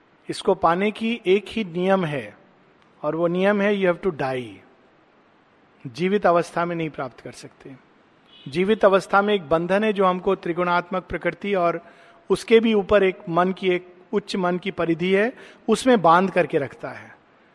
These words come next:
वहां तक तो जाएगा, जैसे पतंग है, डोर में लगता है बहुत ऊपर जा रही है,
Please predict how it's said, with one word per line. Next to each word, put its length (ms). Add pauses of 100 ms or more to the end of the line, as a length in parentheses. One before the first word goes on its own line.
(260)
वहां 220
तक 140
तो 160
जाएगा, 380
जैसे 240
पतंग 420
है, 340
डोर 240
में 140
लगता 320
है 80
बहुत 300
ऊपर 220
जा 160
रही 180
है, 300